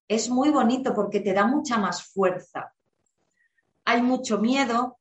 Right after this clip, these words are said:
también, mucho miedo en la mujer a la hora de, pues vale, tengo un trabajo súper estresante y no lo puedo dejar porque ¿qué va a ser de mi vida, no? ¿Qué voy a hacer después?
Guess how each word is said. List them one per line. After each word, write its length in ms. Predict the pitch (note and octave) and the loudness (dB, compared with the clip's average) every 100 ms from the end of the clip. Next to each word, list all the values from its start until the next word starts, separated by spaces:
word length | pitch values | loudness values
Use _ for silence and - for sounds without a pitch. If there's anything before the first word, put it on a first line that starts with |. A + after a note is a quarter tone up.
| _ - | _ -4
también, 840 | G3 F#3+ G#3 B3 A3 G#3 G#3+ G#3+ - | -2 -2 -2 0 0 -2 -4 -8 -6
mucho 360 | G#3+ A3+ A3+ | -6 -4 0
miedo 300 | A3 A3+ A3 | 2 4 2
en 120 | G3+ G3+ | 2 0
la 120 | F#3 | -2
mujer 640 | F3+ F#3 B3 A#3 G#3+ G#3+ - _ _ - | -4 -8 -4 -2 -2 -4 -10 _ _ -4
a 120 | G3+ | 0
la 200 | G3 F#3+ | 2 4
hora 220 | G3+ G#3 | 4 2
de, 800 | G3+ G3+ G3 F#3 F3+ F3+ E3+ - _ | 2 0 -2 -2 -4 -4 -6 -8 _
pues 180 | F#3+ F#3 | -8 -2
vale, 320 | G3+ G3+ G3 G3 | 0 0 0 -4
tengo 260 | G3 G#3 | -4 -2
un 140 | G#3+ G#3+ | -2 0
trabajo 420 | G#3 G3+ G#3 G#3 | 0 0 0 -8
súper 320 | - G3+ G3 | -10 -6 -4
estresante 1000 | G3 - G3 G3 A#3+ B3+ C4+ C4+ E4 E4 - _ _ _ | -4 -6 -8 -4 0 0 0 0 -2 -2 -10 _ _ _
y 180 | - G#3 | -2 0
no 160 | G#3 G#3+ | 2 2
lo 180 | G#3+ A#3+ | 0 -2
puedo 280 | A#3 A3 | -2 0
dejar 460 | G#3+ G#3+ A3 A#3+ B3+ | 0 -2 0 0 0
porque 360 | A3+ G3+ G3 - | -4 -4 -6 -2
¿qué 180 | A3 G#3+ | 0 4
va 220 | G#3+ G3+ | 4 2
a 40 | |
ser 320 | G3+ G#3 F#3+ F3+ | 0 -2 -2 -2
de 120 | F3 | -6
mi 120 | E3 | -4
vida, 360 | D3+ C#3 C3 C#3 | -4 -4 -8 -6
no? 280 | G3 D#4 - _ _ _ - | -4 -4 -8 _ _ _ -4
¿Qué 120 | B3 | 0
voy 140 | C4 | 2
a 80 | C4+ | 0
hacer 320 | C4 C4+ C4 | -2 -2 -2
después? 720 | F3+ - - E3 C#3 G#2 - | -4 -6 -6 -4 -4 -4 -12